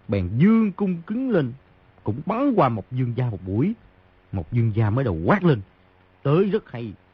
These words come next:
Rồi đưa hai ngón tay trái ra nhẹ nhàng kẹp chặt mũi tên. Đúng lúc đó, trên trời có một đàn nhạn bay qua, tiếng kêu oan oát. Mộc Dương Gia lấy ra một kế quát:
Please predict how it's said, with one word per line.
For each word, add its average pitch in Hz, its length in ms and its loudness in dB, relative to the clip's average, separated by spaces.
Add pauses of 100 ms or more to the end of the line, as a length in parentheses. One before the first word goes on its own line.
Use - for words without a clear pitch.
(440)
Rồi 113 120 -6
đưa 170 180 2
hai 180 380 -4
ngón 220 200 -4
tay 175 240 -4
trái 202 240 -2
ra 196 120 0
nhẹ 135 340 2
nhàng 113 240 0 (120)
kẹp 123 120 0 (140)
chặt - 180 -4
mũi 156 160 2
tên. 139 220 0 (680)
Đúng 202 300 2
lúc 208 120 -2
đó, 156 200 0 (440)
trên 131 140 4
trời 107 200 0
có 147 120 -6
một 120 160 -6
đàn 104 180 -2
nhạn 95 180 -4
bay 143 260 4
qua, 123 280 0 (400)
tiếng 208 140 0
kêu 165 160 0
oan 147 220 -2
oát. 262 240 2 (840)
Mộc 90 220 -10
Dương 117 220 -2
Gia 107 340 -4 (140)
lấy 147 180 0
ra 175 140 0
một 135 260 -8
kế 180 220 -2
quát: 214 180 -2